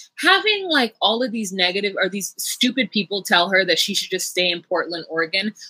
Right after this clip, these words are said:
which, I mean, honestly, Chris, didn't know Portland, Oregon was, like, a place for meth. I mean, that's, I'm assuming what they're on. I'm assuming it's all meth. Um, so, like, I didn't know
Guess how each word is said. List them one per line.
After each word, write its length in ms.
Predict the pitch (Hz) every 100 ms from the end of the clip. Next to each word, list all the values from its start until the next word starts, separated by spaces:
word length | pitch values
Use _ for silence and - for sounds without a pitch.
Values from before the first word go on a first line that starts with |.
| -
which, 320 | 220 - - -
I 160 | 214 202
mean, 180 | 214 202
honestly, 340 | 208 208 208 220
Chris, 400 | - 214 214 - _ _ - - - 170
didn't 260 | 226 220 208
know 160 | 185
Portland, 420 | 175 202 185 175
Oregon 420 | 160 170 160 160 160
was, 180 | 165
like, 340 | 151 147 143 - _ _ _ _ _ -
a 80 | 185
place 460 | - 180 160 - -
for 180 | 180
meth. 300 | 165 127 - -
I 40 | 196
mean, 120 | 190
that's, 180 | 185 190
I'm 120 | 196
assuming 360 | 180 - 180 156
what 140 | 139
they're 160 | 143 139
on. 80 | - 151
I'm 80 | 160
assuming 340 | - 175 156
it's 140 | 147
all 160 | 143 127
meth. 320 | 113 - - _ _ _ _ _ _ _ _ _ _ 165
Um, 300 | 196 165 165
so, 220 | - 226
like, 240 | 214 196 185
I 60 | 202
didn't 300 | 240 254 208
know 320 | 196 190